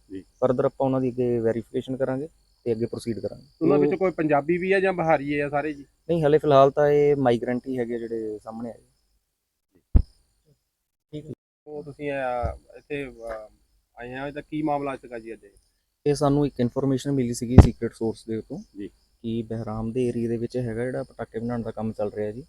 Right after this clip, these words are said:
Speaker 2: ਸੋ ਉਹਨੂੰ ਫਰਦਰ ਆਪਾਂ ਵੈਰੀਫਾਈ ਕਰਨ ਲਈ ਇੱਥੇ ਪਹੁੰਚੇ ਹਾਂ ਜੀ।
Speaker 1: ਜੀ।
Speaker 3: ਤੇ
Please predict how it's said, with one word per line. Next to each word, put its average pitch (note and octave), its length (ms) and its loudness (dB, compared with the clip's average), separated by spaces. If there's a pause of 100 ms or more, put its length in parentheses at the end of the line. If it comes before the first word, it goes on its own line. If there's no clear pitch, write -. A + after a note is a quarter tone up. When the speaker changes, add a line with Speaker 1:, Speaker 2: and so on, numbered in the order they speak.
(240)
Speaker 2:
ਸੋ A#2 680 -4
ਉਹਨੂੰ C3 220 -2
ਫਰਦਰ A#2+ 300 -4
ਆਪਾਂ B2+ 180 0
ਵੈਰੀਫਾਈ A#2 360 -2
ਕਰਨ A#2 180 -4
ਲਈ B2 80 -2
ਇੱਥੇ - 200 -6
ਪਹੁੰਚੇ G2 260 -12
ਹਾਂ F#2+ 80 -12
ਜੀ। - 100 -20 (400)
Speaker 1:
ਜੀ। F#3+ 100 -10
Speaker 3:
ਤੇ - 80 -6